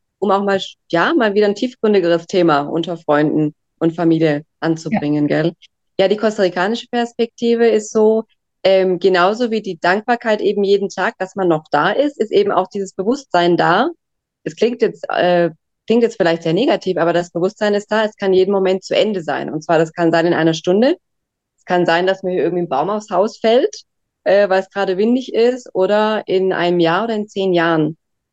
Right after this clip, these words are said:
Speaker 1: Ähm, ja, wo fange ich an? Es gibt ganz viel zu erzählen. Also vielleicht auch mal den Umgang, äh, wenn jemand verstorben ist in Costa Rica,
Speaker 2: Mhm.
Speaker 1: wie sehr das in den Alltag integriert ist. Also in der Regel ist es so, dass, äh,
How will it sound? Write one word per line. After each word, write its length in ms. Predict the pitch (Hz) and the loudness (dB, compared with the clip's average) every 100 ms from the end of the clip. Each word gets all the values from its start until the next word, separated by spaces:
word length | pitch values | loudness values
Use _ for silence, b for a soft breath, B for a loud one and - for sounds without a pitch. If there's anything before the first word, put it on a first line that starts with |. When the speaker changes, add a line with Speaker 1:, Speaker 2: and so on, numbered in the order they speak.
| _ - | _ 0
Speaker 1:
Ähm, 680 | 175 175 180 180 180 180 - _ - - _ _ _ _ _ _ _ _ - | 2 4 2 0 -2 -4 -10 _ -20 -20 _ _ _ _ _ _ _ _ -2
ja, 220 | 190 190 | 0 2
wo 60 | 190 | 0
fange 240 | 208 208 | -2 -4
ich 100 | 185 | -2
an? 140 | 208 196 | -2 -4
Es 80 | |
gibt 160 | 208 208 | -6 -4
ganz 200 | 190 175 | -4 -2
viel 180 | 262 269 | -6 -2
zu 120 | 196 | 0
erzählen. 520 | 160 160 - 180 175 | 0 0 0 4 4
Also 360 | 170 170 180 180 B _ | 2 2 2 0 B _
vielleicht 300 | 185 185 208 | 0 0 0
auch 80 | 208 | -4
mal 160 | 202 190 | -2 -4
den 100 | 175 | -2
Umgang, 580 | 185 214 220 220 220 - | -4 0 0 0 -2 -2
äh, 220 | 185 180 | 0 2
wenn 120 | 190 | 2
jemand 280 | 202 214 190 | 0 -2 -2
verstorben 440 | 175 175 214 294 220 | -6 -8 -4 -2 -2
ist 160 | 180 | 0
in 100 | 165 | -2
Costa 360 | 160 156 - 151 | -2 -8 -4 -2
Rica, 500 | 147 143 143 139 156 - - | -2 0 -2 -2 -4 -10 -8
Speaker 2:
Mhm. 320 | 196 240 - _ | -6 -6 -12 _
Speaker 1:
wie 260 | 160 196 208 | 0 2 4
sehr 280 | 202 202 | 2 2
das 140 | 214 220 | -2 0
in 120 | 202 | 2
den 120 | 190 | 2
Alltag 420 | - 214 220 180 | 2 -2 0 -2
integriert 540 | - 160 165 - 151 - | -2 -4 -6 -6 -6 -4
ist. 200 | 160 160 | -6 -2
Also 220 | - 165 | 0 2
in 80 | 175 | 4
der 140 | 160 | 4
Regel 200 | 175 208 | 2 0
ist 140 | 214 208 | -2 -4
es 80 | - | -2
so, 220 | 202 254 | 0 0
dass, 320 | 226 214 - | -2 -4 -4
äh, 320 | - 180 175 | 0 2 0